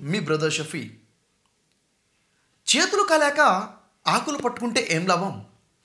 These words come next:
ఈరోజు గవర్నమెంట్ చాలా క్లియర్గా సీరియస్ ఇన్‌స్ట్రక్షన్స్ ఇస్తుంది. దయచేసి ప్రతి ఒక్కరు కూడా మీరు మీ ఇళ్లల్లోనే ఉండండి, బయటికి రాబాకండి, నలుగురితో కలవబాకండి,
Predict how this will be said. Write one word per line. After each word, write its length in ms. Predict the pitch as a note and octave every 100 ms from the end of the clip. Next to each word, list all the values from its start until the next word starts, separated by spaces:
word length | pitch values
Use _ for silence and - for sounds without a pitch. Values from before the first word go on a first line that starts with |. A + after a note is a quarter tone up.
| _ _ _ -
ఈరోజు 340 | D#4 F4 E4+ C#4 C4 - - _ _ _ -
గవర్నమెంట్ 560 | D3 G#3+ D#4 E4+ F4 D4+
చాలా 120 | C4
క్లియర్గా 960 | C4+ - B3+ D4 E4+ E4+ D#4+ D#4+ D#4+ D#4+
సీరియస్ 540 | - - D#4 F#4 E4
ఇన్‌స్ట్రక్షన్స్ 600 | - C4+ C#4+ C4+ C4+ -
ఇస్తుంది. 380 | F#3+ - A#2+ A2+ _ _ _ - - -
దయచేసి 500 | D3 B3 E4 E4+ -
ప్రతి 440 | D4 C#4 C#4 F4 F4
ఒక్కరు 360 | C4+ C4+ D4
కూడా 500 | C4+ A3 G#3+ E3+ G#2+ - _ _ - G3+
మీరు 260 | C#4 D#4
మీ 140 | C#4 C#4+
ఇళ్లల్లోనే 560 | A#3 B3+ C4 C4 C4
ఉండండి, 840 | A#3 G3 F3+ E3+ F3+ D3 A#2+ - _ -
బయటికి 400 | B2 G#3+ C4+ C#4+
రాబాకండి, 1000 | G#3+ F#3+ G#3 G#3+ F#3 E3 F#3+ F3+ B2+ A#2+ - -
నలుగురితో 400 | A3+ C4+ D4+ C#4+
కలవబాకండి, 1120 | - A#3 C#4+ D4+ C4 A3 F#3+ G#3+ A#3+ E3 -